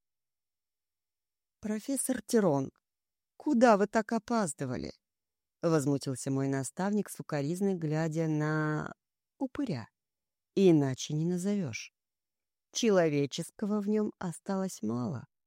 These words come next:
разве что фигура. «Орден нагрянул», пояснил виновник несчастного случая, рассматривая свои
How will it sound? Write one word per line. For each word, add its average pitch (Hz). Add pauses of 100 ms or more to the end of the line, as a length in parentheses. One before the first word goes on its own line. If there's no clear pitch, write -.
(200)
разве 139
что -
фигура. 170 (1400)
«Орден 208
нагрянул», 160 (380)
пояснил 143
виновник 143
несчастного 135
случая, 190
рассматривая 180
свои 151